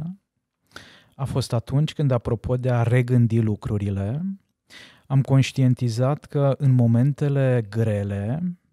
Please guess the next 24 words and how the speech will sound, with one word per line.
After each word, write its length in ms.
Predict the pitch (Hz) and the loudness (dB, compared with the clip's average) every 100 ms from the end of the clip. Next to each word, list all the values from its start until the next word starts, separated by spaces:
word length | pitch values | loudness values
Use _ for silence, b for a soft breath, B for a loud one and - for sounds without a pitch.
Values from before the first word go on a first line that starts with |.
| _ _ _ _ _ B B B B | _ _ _ _ _ B B B B
cei 300 | B - 143 | B 0 0
din 180 | 143 170 | 4 2
jurul 340 | 131 131 139 135 | 2 2 2 2
meu, 460 | 107 98 98 127 147 | 2 0 -2 -4 -2
indiferent 600 | 127 120 110 117 120 120 | 0 0 -2 -2 -2 -2
că 300 | - 123 120 | -4 -2 2
mă 140 | 113 | 0
refer 400 | 107 104 110 107 | 0 -4 -4 -4
la 800 | 110 107 104 104 104 104 104 104 107 | -4 -2 -2 -2 -2 -4 -4 -4 -4
oameni 400 | 123 113 113 110 | 0 2 4 2
din 140 | 110 107 | 0 -2
familie, 680 | - 113 110 110 107 110 | -2 -2 0 0 -2 -2
prieteni, 960 | 107 - 110 107 107 - 107 110 110 120 _ _ B B B B B _ | -4 -4 -2 -2 -4 -2 0 2 0 -2 _ _ B B B B B _
nu 260 | 147 147 165 | 4 6 8
au 140 | 175 | 6
nevoie 720 | 165 139 113 127 123 120 113 107 | 6 4 4 2 4 4 2 0
să 200 | - 113 | -2 -2
le 120 | 107 | 0
dau, 360 | 104 110 110 | 0 0 2
uh, 680 | 113 110 110 107 104 104 104 117 | 2 0 2 0 0 -2 -4 -6
rezolvări, 880 | 120 120 113 107 98 101 101 165 170 _ _ _ _ _ _ _ _ _ _ _ _ _ _ _ _ B B B B B B | -2 0 0 -2 -2 -4 -4 -8 -12 _ _ _ _ _ _ _ _ _ _ _ _ _ _ _ _ B B B B B B
ci 120 | - 143 | -2 4
au 140 | 147 | 6
nevoie 920 | 175 160 117 113 110 107 113 156 180 | 6 6 2 2 2 2 0 0 -2